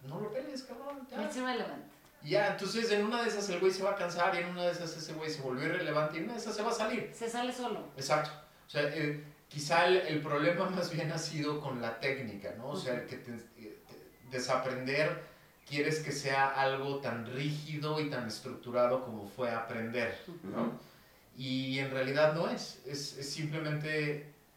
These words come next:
Speaker 1: eh, volverte disciplinado en no pelar
Speaker 2: Esa
Speaker 1: las
Speaker 2: es la
Speaker 1: cosas que,
Speaker 2: disciplina.
Speaker 1: que, que, que, que te torturan, ¿no?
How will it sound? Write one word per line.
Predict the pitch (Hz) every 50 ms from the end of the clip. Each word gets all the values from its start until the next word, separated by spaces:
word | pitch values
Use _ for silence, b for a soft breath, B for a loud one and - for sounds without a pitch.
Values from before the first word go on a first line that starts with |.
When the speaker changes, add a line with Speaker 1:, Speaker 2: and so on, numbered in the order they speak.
| - _ -
Speaker 1:
eh, | 113 110 110 110 107 104 104 - 117
volverte | 120 120 117 135 143 143 143 156 156 156 156 - - 123 113 117
disciplinado | 147 151 151 - - 151 143 143 147 147 143 143 147 160 165 170 170 180 - - - - - - -
en | 123 123 127
no | 131 - - -
pelar | 139 131 120 - - - - - - - - - - - - - - - - - - - - -
Speaker 2:
Esa | - - - 262
Speaker 1:
las | 254 240
Speaker 2:
es | 254
la | 269 247
Speaker 1:
cosas | 226 214 - - 196
que, | - - -
Speaker 2:
disciplina. | 208 214 202 -
Speaker 1:
que, | - 135 123 - -
que, | - - 107 107 -
que, | 110 107 104 -
que | - -
te | - - 110
torturan, | 107 - 113 110 113 135 147 147 - 92 90
¿no? | - - - - -